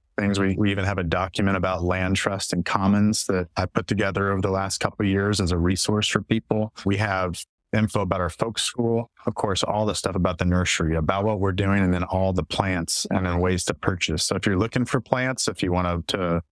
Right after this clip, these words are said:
grow stuff where you are, you can buy plants from us, or you can also support our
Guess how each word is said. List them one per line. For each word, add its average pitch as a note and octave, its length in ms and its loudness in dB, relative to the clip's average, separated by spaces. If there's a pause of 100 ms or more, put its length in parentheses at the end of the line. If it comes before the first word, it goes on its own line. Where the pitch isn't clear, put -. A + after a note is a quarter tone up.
(360)
grow G2 200 2
stuff - 360 -2
where G2 100 2
you G2 240 2
are, G#2+ 320 0 (240)
you C#3+ 80 -2
can F2 140 0
buy F#2 200 0
plants A2 360 -2
from A2+ 160 0
us, G#2+ 180 0
or F#2+ 180 0
you F#2 80 4
can F#2+ 120 0
also F2+ 260 -2
support F#2 480 -2
our E2+ 340 0